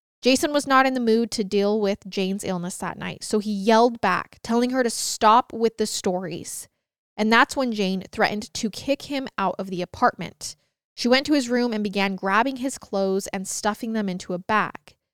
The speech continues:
Meanwhile, Matthew just listened from the other room while he continued playing video games. For him, this was just another average Tuesday.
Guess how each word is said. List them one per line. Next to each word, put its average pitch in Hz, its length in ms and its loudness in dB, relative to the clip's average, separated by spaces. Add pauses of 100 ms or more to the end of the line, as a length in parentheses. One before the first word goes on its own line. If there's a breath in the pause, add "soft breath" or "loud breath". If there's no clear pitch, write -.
(220)
Meanwhile, 233 500 2
Matthew 214 400 2
just 285 240 0
listened 220 400 -2
from 202 200 -4
the 196 100 -4
other 185 240 0
room 254 420 -2
while 214 140 2
he 214 140 -2
continued 202 580 -2
playing 175 440 -6
video 175 320 -4
games. - 460 -10
For 196 140 -6
him, 277 340 -2 (460)
this 190 160 -4
was 254 80 -4
just 262 240 -2
another 202 380 0 (100)
average 175 500 -4
Tuesday. - 600 -10